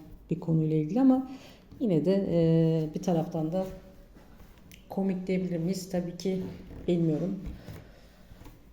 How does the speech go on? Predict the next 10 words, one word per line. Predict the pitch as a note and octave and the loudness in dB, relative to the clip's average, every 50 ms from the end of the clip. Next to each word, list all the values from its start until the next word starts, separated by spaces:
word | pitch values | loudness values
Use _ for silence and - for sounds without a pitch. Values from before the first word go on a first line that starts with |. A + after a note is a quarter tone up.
| - - - - - - - - - - - - - - - - - - - - - - - - - - | -14 -14 -14 -14 -16 -20 -20 -20 -20 -20 -20 -20 -20 -20 -20 -20 -14 -10 -8 -8 -8 -8 -10 -14 -8 -4
O | G3+ G#3 G3 G3 - - | -2 0 0 -2 -2 -2
bizim | G3+ F3 G3 F#3+ G3 | -4 -2 -2 -2 0
bakış | F#3 F3+ F3+ - - | 0 0 -2 -2 -2
açımıza, | F#3+ F3+ - - F3 E3 D#3 E3 F3 F#3 F#3 - - - - - - - - - - - - - - - - - - - - | -2 -2 -2 -2 -4 -4 -4 -2 -2 -2 -2 -4 -8 -16 -20 -20 -20 -20 -20 -20 -20 -20 -20 -20 -20 -20 -20 -20 -20 -14 -6
duruşu, | - G#3 F#3 G3 F#3 - - G3+ - - - | -4 -2 -2 0 -2 -2 -2 -4 -4 -2 0
durduğumuz | F#3+ F#3 F3+ F#3+ F#3+ F#3+ F#3 F3+ | 0 2 2 2 2 2 2 2
yere | F#3 F3+ F3+ F3 E3 | 4 4 4 4 4
bağlı. | E3 D#3 D3+ E3+ G#3 B3+ - - - - - - - - - - - - - - - - - - - - - - | 2 2 2 0 -2 -2 -6 -8 -14 -18 -20 -20 -20 -20 -20 -20 -20 -20 -20 -20 -20 -20 -20 -20 -20 -18 -4 0
Bugün | A#3+ B3 A3+ C4 C4+ C4 C4 C4+ C4 | 2 6 6 8 8 6 6 2 -2
sizlere | - - A3+ G#3+ G3+ G#3 G#3 A3+ A#3 A3 A3 | -4 -4 -2 0 2 4 4 4 4 4 2